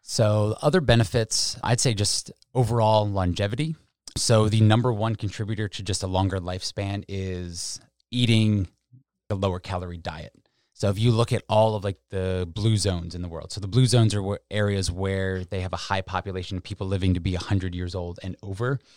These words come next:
They're all essentially, like, under eating technically. So, like, if you take someone who's my height, like, six two,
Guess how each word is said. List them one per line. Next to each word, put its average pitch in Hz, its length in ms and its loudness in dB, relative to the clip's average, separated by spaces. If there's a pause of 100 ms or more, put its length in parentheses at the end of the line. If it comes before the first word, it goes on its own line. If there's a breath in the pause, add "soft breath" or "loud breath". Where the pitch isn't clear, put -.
(300 soft breath)
They're 123 180 0
all 131 220 8
essentially, 117 480 0
like, 90 320 -8 (340)
under 117 420 6
eating 98 340 -4
technically. 90 600 -10
So, 107 200 -4
like, 92 280 -4 (340 loud breath)
if 107 140 -4
you 123 80 4
take 110 220 2
someone 107 320 4
who's 95 320 0
my 101 100 2
height, 87 240 -4
like, 87 140 -10
six - 280 -8
two, 101 460 -6